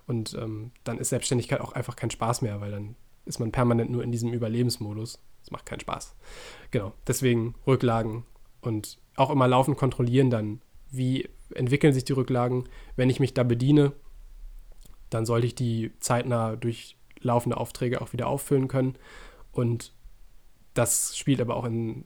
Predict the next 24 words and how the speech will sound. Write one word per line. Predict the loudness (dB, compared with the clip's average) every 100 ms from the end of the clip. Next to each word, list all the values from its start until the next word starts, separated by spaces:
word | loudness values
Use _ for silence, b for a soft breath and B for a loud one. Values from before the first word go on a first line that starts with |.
| -8
das | -4 2
nächste | 4 4 2
Thema | 2 2 4
rein, | 2 0 -2 -6
Stundensatz. | 0 0 2 -2 -4 -10 -12 b b b b b b b
Jetzt | 0 2 2 0 -8 -20 -4
ist | 0 2
so | 4
der | 4
Punkt | 4 4
für | 4
mich | 4
erreicht, | 2 2 2 0
wo | -2
ich | 0
mir | 0
Gedanken | 0 2 0 0
machen | -2 0
würde, | 2 0 0
was | 0 0 -2
kostet | -4 -4 -4
meine | -4 -2
Leistung | 0 2 0 -2
eigentlich | -4 -2 -2 -2